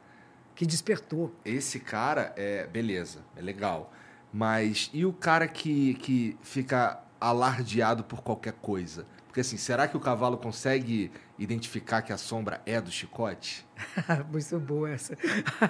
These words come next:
Speaker 1: <laughs> Tinha uma história assim, de um monge que ele não conseguia dormir uma noite inteira porque ele achou que tinha uma cobra no quarto.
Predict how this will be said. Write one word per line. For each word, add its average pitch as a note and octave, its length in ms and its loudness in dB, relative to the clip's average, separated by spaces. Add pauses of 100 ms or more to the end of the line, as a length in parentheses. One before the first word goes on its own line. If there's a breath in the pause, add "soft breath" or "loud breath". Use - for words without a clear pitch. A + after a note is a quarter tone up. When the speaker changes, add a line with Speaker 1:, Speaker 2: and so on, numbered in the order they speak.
(140)
Speaker 1:
<laughs> A3+ 800 0
Tinha G3 220 0
uma G#3 120 4
história G#3 380 2
assim, F#3 300 0
de E3 140 0
um E3+ 60 0
monge F3 420 0 (280 loud breath)
que G3 100 -2
ele F#3 120 2
não F#3 120 0
conseguia F#3 440 0
dormir F3 280 4
uma E3+ 180 2
noite G3 260 2
inteira F3+ 360 2
porque G#3+ 160 0
ele F3+ 80 8
achou E3+ 220 4
que - 60 -8
tinha F#3+ 100 4
uma F#3 160 4
cobra F#3 420 6
no G3 100 2
quarto. - 600 2